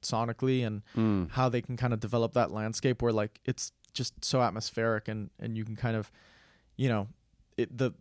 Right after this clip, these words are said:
Speaker 1: the music has its own kind of life. And just, like, the first kind of almost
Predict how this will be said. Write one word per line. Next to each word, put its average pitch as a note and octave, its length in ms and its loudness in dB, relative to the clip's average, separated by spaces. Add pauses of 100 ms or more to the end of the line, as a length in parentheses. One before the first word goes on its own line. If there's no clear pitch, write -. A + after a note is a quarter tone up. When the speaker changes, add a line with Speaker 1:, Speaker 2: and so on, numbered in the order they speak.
(260)
Speaker 1:
the A2 300 -6
music B2+ 380 2
has A#2 160 -2
its A2 160 -6
own B2 200 -6
kind A2 140 -6
of G#2 80 -4
life. G#2+ 300 0
And C3+ 120 -4
just, C3+ 180 -2
like, C3+ 120 0
the B2+ 80 -4
first - 380 -2
kind A2+ 140 -2
of F#2+ 100 -10 (120)
almost A2 340 -10